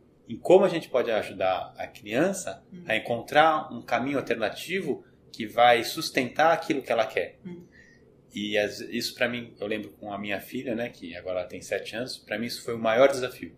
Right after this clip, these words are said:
Speaker 2: Hum.
Speaker 1: Sair desse sistema de, de castigo,
Speaker 2: Recompensa, punição.
Speaker 1: é, recompensa e, e punição, pra um sistema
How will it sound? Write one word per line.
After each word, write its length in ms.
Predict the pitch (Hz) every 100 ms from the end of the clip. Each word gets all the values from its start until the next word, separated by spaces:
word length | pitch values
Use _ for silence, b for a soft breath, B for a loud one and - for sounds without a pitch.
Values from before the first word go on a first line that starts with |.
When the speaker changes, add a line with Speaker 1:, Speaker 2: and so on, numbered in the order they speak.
| _
Speaker 2:
Hum. 340 | 294 170 175 -
Speaker 1:
Sair 640 | - - 127 120 127 175
desse 440 | 165 143 127 - 127
sistema 640 | 120 123 - - 120 113
de, 320 | 98 101 95
de 200 | 92 82
castigo, 680 | - 98 - - 113 143 190
Speaker 2:
Recompensa, 540 | 202 - 175 190 180 -
punição. 480 | - 175 - - -
Speaker 1:
é, 180 | 95
recompensa 580 | 90 95 101 - 117 -
e, 340 | 107 95 - -
e 40 |
punição, 760 | - 107 95 - 131 185 - -
pra 160 | - 131
um 60 | 143
sistema 840 | - 127 - 135 151 156 160 -